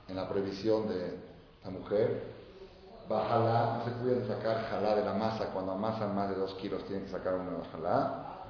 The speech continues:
Ubarlakat hanet, no se cuidan de encender la vela de Shabbat antes que oscurezca el viernes.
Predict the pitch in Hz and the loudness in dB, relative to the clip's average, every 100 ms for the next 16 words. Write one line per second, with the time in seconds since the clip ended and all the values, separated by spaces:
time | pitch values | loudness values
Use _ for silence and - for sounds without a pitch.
0 | - - 110 123 127 123 139 143 143 135 | -8 0 8 10 10 8 8 8 8 6
1 | 131 127 127 131 131 135 131 113 113 107 | 6 4 2 0 4 6 6 4 0 4
2 | 120 123 113 107 113 104 101 92 98 135 | 6 8 8 6 6 6 4 2 6 8
3 | - - - - - - - 117 120 123 | 8 4 -2 -10 -12 -10 0 2 2 0
4 | 120 104 95 101 98 87 87 82 - - | 0 0 0 -2 -2 -2 -6 -10 -12 -16
5 | - - - - - - - 87 95 85 | -20 -20 -20 -20 -20 -16 -8 -4 -2 -2
6 | 78 76 | -4 -10